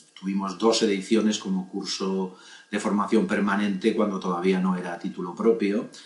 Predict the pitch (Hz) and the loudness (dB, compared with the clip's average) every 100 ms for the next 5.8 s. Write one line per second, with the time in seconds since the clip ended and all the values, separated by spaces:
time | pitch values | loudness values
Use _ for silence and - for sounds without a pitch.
0 | - - 104 104 107 98 113 120 113 110 | -20 -4 0 2 2 6 6 6 4 2
1 | 98 98 95 113 113 98 92 90 92 92 | 0 0 0 2 2 2 0 2 0 0
2 | 92 95 120 123 117 127 131 123 98 90 | 0 2 4 4 4 4 2 2 -2 0
3 | 92 90 95 90 90 90 92 90 - 92 | 0 2 2 2 -2 -4 -6 -8 -8 -8
4 | 87 90 87 82 - 92 87 90 92 107 | -8 -8 -10 -12 -10 -6 -4 -4 0 0
5 | 104 98 82 - - - - | 0 -2 -4 -4 -2 -2 -6